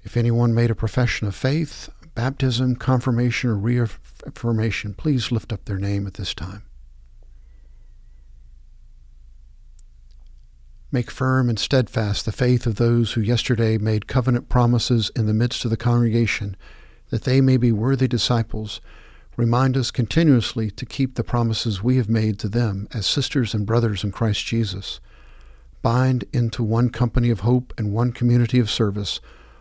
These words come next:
all that you have made and redeemed by the sacrificial life and death of Jesus,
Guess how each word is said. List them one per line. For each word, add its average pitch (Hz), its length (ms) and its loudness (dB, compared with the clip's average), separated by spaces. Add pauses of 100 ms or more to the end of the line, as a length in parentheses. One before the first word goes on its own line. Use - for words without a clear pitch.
(160)
all 117 220 2
that 127 120 2
you 117 120 2
have 101 100 -2
made 127 420 2
and 123 120 2
redeemed 98 580 -2 (360)
by 107 120 -2
the 98 100 -2
sacrificial 131 760 0
life 110 380 0
and 101 140 -2
death 113 260 0
of 101 100 -2
Jesus, 110 520 -2